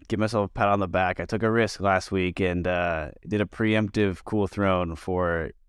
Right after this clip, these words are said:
uh, you know, this ending up being a nothing burger. And it kinda did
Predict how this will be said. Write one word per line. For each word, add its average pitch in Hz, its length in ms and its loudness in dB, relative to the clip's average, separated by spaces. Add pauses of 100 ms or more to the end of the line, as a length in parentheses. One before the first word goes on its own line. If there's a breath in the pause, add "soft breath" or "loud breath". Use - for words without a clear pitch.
(220)
uh, 73 420 -4 (160)
you 85 100 -2
know, 80 120 -2
this 95 200 -2
ending 107 240 4
up 101 100 2
being 98 180 2
a 98 60 2
nothing 92 320 0
burger. 85 300 0
And 82 180 0
it 87 160 -2
kinda 101 200 2
did 92 300 0